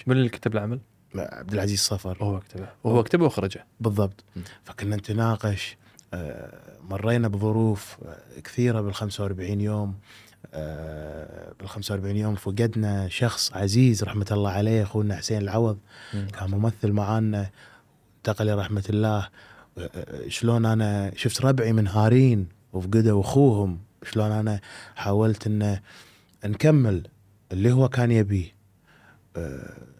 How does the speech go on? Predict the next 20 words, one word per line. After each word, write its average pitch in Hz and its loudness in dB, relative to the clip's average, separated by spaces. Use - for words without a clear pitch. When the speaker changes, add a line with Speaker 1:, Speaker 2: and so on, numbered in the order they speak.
Speaker 2:
البنات 113 4
اللي 101 2
معاي، 98 0
الفنانة 101 0
إيمان 92 -2
فيصل، 92 -4
الفنانة 87 -8
زينب 90 -6
Speaker 1:
شاطرة 117 2
Speaker 2:
بهمن. - 2
Speaker 1:
إيمان، 98 -2
وزينب 110 2
شاطرة. 101 -8
Speaker 2:
آه، 107 0
وأيضًا 104 0
المخ-، 82 -6
الفنانة 101 -4
المخرجة 92 -4
هيا 98 0
السعيد. 95 0